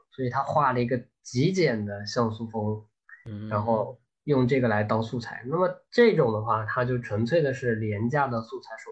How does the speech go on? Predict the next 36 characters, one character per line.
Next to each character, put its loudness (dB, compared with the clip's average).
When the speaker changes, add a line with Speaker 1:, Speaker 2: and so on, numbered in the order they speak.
Speaker 1:
段 -20
了。 -14
Speaker 2:
啊。 -18
Speaker 1:
那 0
我 2
其 2
实 0
我 2
一 -4
开 2
始 -2
对 0
于 0
像 2
素 0
画 0
的 -4
理 -6
解 -6
呢， -10
一 -20
开 -2
始 -8
也 -6
是， -4
呃， -2
一 0
种 4
廉 2
价 2
的 -2
素 -2
材 -4
手 -4
段。 -16
<laughs> -14